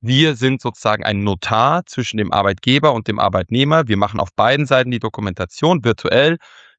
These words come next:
Die bringen die Dinge zusammen und der Arbeitgeber sieht dann in so einem kleinen Dashboard, oh ja, der Krishna ist siebenundfünfzig Prozent da, äh, done und die Miriam ist schon über achtzig Prozent done.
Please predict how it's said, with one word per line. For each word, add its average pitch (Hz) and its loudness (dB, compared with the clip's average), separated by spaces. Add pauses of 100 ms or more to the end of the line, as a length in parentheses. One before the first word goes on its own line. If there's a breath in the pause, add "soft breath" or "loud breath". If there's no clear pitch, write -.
Die 117 -2
bringen 143 2
die 127 -2 (100)
Dinge 120 2
zusammen 135 0
und 127 -2
der 95 6
Arbeitgeber 156 2
sieht 156 -8
dann 131 0
in 120 -4
so 120 -4
einem 107 -2
kleinen 135 0 (520 soft breath)
Dashboard, 147 2
oh 180 -2
ja, 123 4 (160)
der 104 -2
Krishna 151 2
ist - -10
siebenundfünfzig 151 -4
Prozent 131 -2
da, 123 4
äh, 110 0
done 127 0
und 104 -6
die 113 -4
Miriam 120 2
ist - -8
schon 98 -2
über 110 0
achtzig 180 -4
Prozent 131 -2
done. 113 2